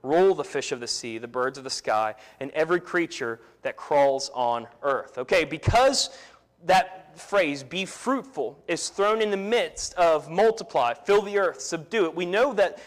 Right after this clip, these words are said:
that, that phrase there, that, that word, i-, is in reference to gaining dominion over the earth.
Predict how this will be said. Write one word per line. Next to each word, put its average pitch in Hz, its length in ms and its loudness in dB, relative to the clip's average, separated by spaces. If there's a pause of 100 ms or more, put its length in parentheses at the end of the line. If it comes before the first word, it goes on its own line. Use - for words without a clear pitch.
(140)
that, 165 120 -4
that 170 160 2
phrase 254 520 0
there, 151 160 2
that, 156 300 0
that 156 220 2
word, 160 540 0 (480)
i-, 180 160 6
is 175 240 2 (100)
in 185 140 0
reference 170 880 0 (200)
to 190 520 -4 (1500)
gaining 190 380 2
dominion 156 640 -2
over 127 220 -8
the 117 120 -6
earth. - 380 -16